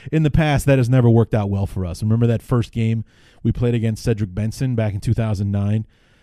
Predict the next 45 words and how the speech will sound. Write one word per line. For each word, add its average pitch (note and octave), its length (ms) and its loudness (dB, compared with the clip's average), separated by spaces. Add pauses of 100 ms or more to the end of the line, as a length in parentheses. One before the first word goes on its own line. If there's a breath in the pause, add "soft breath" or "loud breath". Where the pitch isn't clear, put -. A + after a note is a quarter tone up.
(200)
Our G2 160 0
first C3+ 300 0
game C3+ 160 2
against A#2 320 0
Benson, A#2+ 320 0
he A#2 80 2
was A2+ 100 2
playing A#2 300 0
with A2+ 140 0
the G#2 60 -2
Bengals. A2 420 -2
He - 80 -4
runs A2+ 240 0
for, - 80 -6
like, G#2+ 160 -4
a G2 40 -8
buck B2+ 360 -4
eighty A2+ 320 0
and G2 100 -2
three A#2 160 0
touchdowns, F#2+ 600 -4 (420 soft breath)
uh, A2 60 -2
against G#2+ 340 0
the A2 80 0
Bears. G2+ 260 0
Now, A2 140 0
granted, C3+ 580 4 (380 soft breath)
that B2 160 -2
was B2 100 4
a A#2+ 60 4
game B2 220 2
in A#2+ 60 0
two C3 120 -2
thousand A2+ 360 0
nine. C3 320 4
We A#2 80 6
weren't A2+ 240 4
very G#2+ 260 2
good. A#2+ 480 0
We A#2 100 0
were G#2 60 0
playing A#2 320 0
without G#2+ 260 -2
Urlacher, A#2 640 -2 (140)
but G#2+ 180 -4